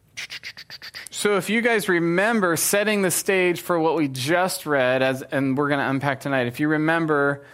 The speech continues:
um, we just came off of,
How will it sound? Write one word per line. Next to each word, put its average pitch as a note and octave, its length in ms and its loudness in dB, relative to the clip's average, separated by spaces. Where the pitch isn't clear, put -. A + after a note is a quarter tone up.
um, A#2 460 -2
we C#3+ 160 0
just E3+ 260 -2
came E3 340 0
off D3 380 -2
of, C3+ 640 -2